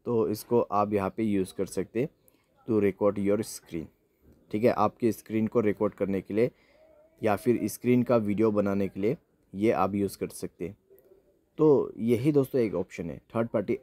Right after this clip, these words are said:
एप्लीकेशन आपको इंस्टॉल करना है या फिर डाउनलोड करना है अपने मोबाइल पे, और उससे ही आपको स्क्रीन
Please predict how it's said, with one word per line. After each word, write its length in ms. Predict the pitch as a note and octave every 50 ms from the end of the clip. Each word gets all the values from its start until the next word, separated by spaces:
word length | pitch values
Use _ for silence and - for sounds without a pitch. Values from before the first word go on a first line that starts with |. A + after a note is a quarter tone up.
| - -
एप्लीकेशन 560 | G2 G#2 - - B2 A2 B2 A#2+ - C3 B2+
आपको 240 | A#2 A#2 - - A#2+
इंस्टॉल 400 | A#2 A2+ - - - A#2 A#2 A#2
करना 240 | - A#2+ A2 A#2+ B2
है 60 | A#2+
या 120 | A2 G#2 G2
फिर 220 | G#2 - - G#2+
डाउनलोड 360 | G2+ G2 G2 G2+ G#2 G#2+ G#2
करना 240 | - - G#2 G#2+ A2
है 40 | G#2+
अपने 180 | G2 - A2+ A2
मोबाइल 340 | G#2+ G#2 G2 G2+ G2+ G#2
पे, 220 | G2+ - B2 A2 F#2+ - _ _ _ _ _ _ _ _ _ _ -
और 200 | A2+ A#2+ - - -
उससे 280 | G#2+ - - - B2+
ही 200 | A#2+ B2 C3+ - - -
आपको 440 | F2+ F#2+ - _ - A2 A#2 C#3+ - _ _ _ _ _ _ _ _ _ _ _ -
स्क्रीन 540 | A2 G#2 - - - A2 A2 A2 A#2 C3+